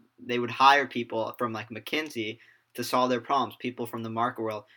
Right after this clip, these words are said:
And I definitely don't think he's saying that's the direction we're going in. I think he's just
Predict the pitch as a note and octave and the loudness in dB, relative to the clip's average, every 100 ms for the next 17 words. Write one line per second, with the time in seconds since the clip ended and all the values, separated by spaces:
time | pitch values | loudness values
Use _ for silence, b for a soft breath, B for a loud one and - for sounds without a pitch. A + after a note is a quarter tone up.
0 | b b B2 A#2+ C3 D3+ D#3 C#3+ C3+ C3 | b b -4 0 0 0 -2 -2 -4 -6
1 | B2 A2+ C3 C3 A#2+ A2+ A2+ A2+ A#2 A#2 | -6 -4 -2 0 0 -4 -4 -4 -4 -4
2 | A2+ A2 A#2 A2+ G#2+ G#2 A2+ C3 C3+ C3 | -6 -4 -4 -4 -6 -8 -8 -8 -8 -6
3 | B2+ | -8